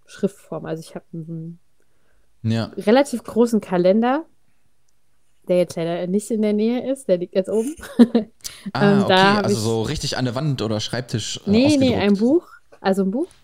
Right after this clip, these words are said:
Speaker 2: Ah,
Speaker 1: din
Speaker 2: okay.
Speaker 1: A vier.
Speaker 2: Ja, ja.
Speaker 1: Da ist die ganze Woche drin, ähm, da ist aber auch genug Platz für Notizen und das hilft mir, also ich setz mich halt einmal die Woche hin,
Speaker 2: Mhm.
Speaker 1: guck schon mal die fixen Termine an, aber ich kann halt auch in den Terminen direkt auch noch Notizen dazu schreiben,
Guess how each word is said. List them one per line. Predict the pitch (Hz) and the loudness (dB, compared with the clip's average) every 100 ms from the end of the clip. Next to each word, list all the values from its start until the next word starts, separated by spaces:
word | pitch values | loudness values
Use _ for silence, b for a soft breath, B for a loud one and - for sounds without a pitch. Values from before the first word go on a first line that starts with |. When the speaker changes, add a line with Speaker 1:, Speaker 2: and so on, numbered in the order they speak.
| _ | _
Speaker 2:
Ah, | - | -2
Speaker 1:
din | 139 135 123 | 0 0 -2
Speaker 2:
okay. | - 127 | -2 0
Speaker 1:
A | |
vier. | 339 - _ _ _ _ _ | 0 -4 _ _ _ _ _
Speaker 2:
Ja, | 110 | -4
ja. | 113 117 139 | -2 -2 -2
Speaker 1:
Da | 190 | 2
ist | 185 - - | 0 -2 -10
die | - | 0
ganze | 202 202 185 | 0 0 0
Woche | 202 277 | 0 -2
drin, | - - 262 269 269 240 | -6 -4 -2 -2 -4 -6
ähm, | 202 190 185 | -4 -2 0
da | 185 | -2
ist | 180 | -2
aber | 180 175 | -2 -2
auch | 180 - | -4 -4
genug | 190 185 - | -2 -2 -4
Platz | - 190 - | -4 -4 -4
für | 185 | -6
Notizen | 165 - 170 - 175 | -6 -8 -14 -10 -10
und | 156 175 | -8 -8
das | - | -4
hilft | 202 190 - | -2 -2 -4
mir, | 175 175 170 - | -6 -4 -6 -8
also | 170 | -8
ich | |
setz | 196 - | -8 -8
mich | - | -10
halt | 196 | -10
einmal | - 202 190 | -4 -2 0
die | 185 | 0
Woche | 185 190 | -2 0
hin, | 240 311 - _ _ _ - | 0 0 -6 _ _ _ -4
Speaker 2:
Mhm. | 113 - | -2 -2
Speaker 1:
guck | 226 - | -6 -4
schon | 202 | -6
mal | 180 | -6
die | - - | -6 -6
fixen | 240 - 214 | -4 -4 -4
Termine | 208 196 196 190 | -2 0 0 -2
an, | - 180 196 b b b - | -4 -4 -6 b b b -8
aber | 185 208 | 2 2
ich | 208 | 2
kann | 220 220 | 2 2
halt | 202 | 2
auch | 180 | 0
in | - 220 | 0 2
den | 220 | 2
Terminen | - 185 190 214 214 208 202 - | 0 -2 2 2 2 0 -2 -6
direkt | 190 185 185 - | -4 -2 -2 -4
auch | |
noch | 185 175 | -6 -4
Notizen | 180 - 202 - 175 | -6 -6 -10 -8 -10
dazu | 165 - - 185 | -10 -12 -10 -10
schreiben, | - 156 156 175 190 | -8 -8 -6 -6 -10